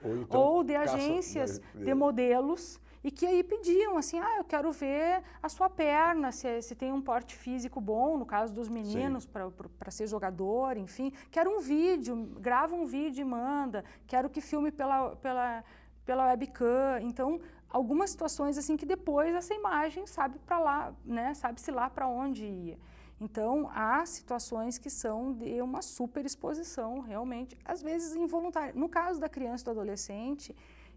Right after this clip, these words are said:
Speaker 2: eu vejo com mais, eh, preocupação,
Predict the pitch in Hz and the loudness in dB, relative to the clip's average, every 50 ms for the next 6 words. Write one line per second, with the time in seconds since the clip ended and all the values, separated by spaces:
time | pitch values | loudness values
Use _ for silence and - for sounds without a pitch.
0 | - - 214 214 190 240 254 269 269 285 285 - 285 262 247 220 226 240 247 240 | -10 -8 -8 -6 -2 -2 -2 -2 -4 -6 -4 -4 -4 -2 -2 -4 -4 -4 -4 -4
1 | - - - - - 214 208 208 - 254 254 254 247 - 220 185 190 - - - | -6 -6 -8 -8 -8 -8 -6 -2 0 0 0 0 -4 -8 -6 -6 -4 -4 -4 -2
2 | 208 214 240 269 269 | -2 -2 0 -2 -2